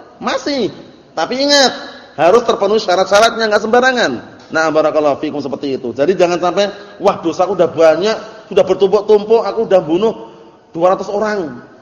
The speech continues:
Kalau dalam hadis kan seratus ini. Iya nggak? Kalau dalam hadis berapa? "Seratus jiwa, aku udah bunuh dua ratus jiwa," katanya. Apakah masih ada pintu taubat?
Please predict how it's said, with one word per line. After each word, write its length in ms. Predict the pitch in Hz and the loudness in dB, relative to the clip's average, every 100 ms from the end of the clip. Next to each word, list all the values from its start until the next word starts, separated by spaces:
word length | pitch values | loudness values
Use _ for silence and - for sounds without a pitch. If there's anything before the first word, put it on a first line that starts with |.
| _ _ | _ _
Kalau 120 | 180 190 | 0 4
dalam 160 | 190 | 4
hadis 240 | 185 170 208 | 2 0 0
kan 80 | 254 | -2
seratus 520 | 240 240 233 180 151 | 0 0 0 0 -4
ini. 120 | 117 104 - - - 214 - _ - | -12 -14 -20 -20 -20 -20 -20 _ -4
Iya 80 | 180 165 | 0 0
nggak? 120 | 113 - - - | -2 -10 -12 0
Kalau 160 | 202 | 2
dalam 240 | 180 190 180 | 4 2 2
hadis 280 | 180 180 226 | 0 0 2
berapa? 320 | 202 190 202 - - - - | 2 2 -2 -8 -18 -20 -10
"Seratus 400 | - 220 220 214 | 0 0 0 -4
jiwa, 240 | 214 220 | -2 -2
aku 160 | 208 254 | 0 0
udah 120 | 202 | 0
bunuh 200 | 180 226 | 2 0
dua 240 | 156 175 190 | -2 2 2
ratus 160 | 190 | 0
jiwa," 240 | 165 202 185 | -2 0 2
katanya. 320 | 151 139 117 101 - - _ | 0 -4 -8 -14 -20 -20 _
Apakah 320 | 170 196 208 | -2 0 0
masih 160 | 208 196 | 0 0
ada 80 | |
pintu 160 | 196 202 | 2 2
taubat? 360 | 208 185 185 | 2 4 2